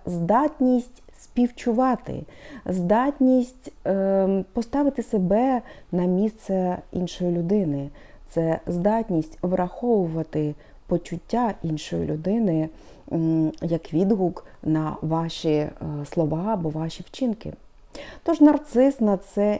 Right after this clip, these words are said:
ніколи не здатний, бо в нього лімбічна система, яка відповідає за почуття,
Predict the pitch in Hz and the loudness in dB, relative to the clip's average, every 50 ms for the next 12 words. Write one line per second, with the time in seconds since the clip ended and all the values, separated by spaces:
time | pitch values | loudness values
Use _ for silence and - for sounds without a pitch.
0 | - - 202 196 196 190 - 196 196 185 185 180 180 175 170 170 202 220 214 - | -4 -4 -2 -2 -2 -2 0 -2 0 0 0 0 0 0 0 0 0 0 0 0
1 | 175 160 147 151 170 190 202 214 208 196 - - 185 175 170 185 196 202 220 247 | -2 -2 -2 -2 0 0 2 2 2 2 0 0 -2 -2 0 2 2 2 2 4
2 | 269 262 240 196 175 165 165 165 160 156 175 170 - - - 156 151 - - 151 | 2 2 2 2 2 2 2 2 0 0 -2 -4 -6 -6 -10 -10 -8 -8 -8 -10
3 | - - - 208 233 240 220 190 175 202 - 160 160 160 160 - 180 180 196 208 | -10 -8 -6 -4 -4 -2 -2 -2 -2 -2 -4 -4 -4 -4 -4 -4 -6 -2 0 0
4 | 196 233 226 190 170 160 156 160 160 170 175 165 156 147 - - - - - - | 2 2 2 0 0 -2 -4 -4 -4 -4 -2 -2 -4 -6 -6 -10 -16 -18 -18 -10
5 | - - 196 190 - 185 170 - - - 214 233 247 247 | -4 -2 -2 -2 0 -2 -4 -4 -2 -2 0 0 0 -2